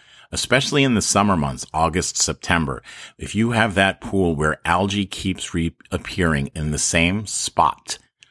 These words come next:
over and over again, the only reason that would happen is if that spot was a dead spot in circulation.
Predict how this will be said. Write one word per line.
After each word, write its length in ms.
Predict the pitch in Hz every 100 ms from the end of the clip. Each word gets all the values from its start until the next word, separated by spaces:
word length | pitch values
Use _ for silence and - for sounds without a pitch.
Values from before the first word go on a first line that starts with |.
| _ _
over 460 | 87 95 92 101 104
and 200 | 98 98 -
over 460 | 95 90 82 82 -
again, 480 | 73 67 69 55 - _ _ _ _ _ _ _ _ _ _ -
the 140 | 69
only 220 | 76 98
reason 380 | 98 104 90 92
that 180 | 92 92
would 100 | 85
happen 540 | 87 101 - 73 71 -
is 200 | 80 73
if 120 | 71
that 320 | - 82 87
spot 540 | - - 92 85 - -
was 420 | 76 85 78 -
a 80 | 76
dead 280 | 71 78 76
spot 400 | - 71 67 -
in 80 | 71
circulation. 800 | - 69 - 82 104 - -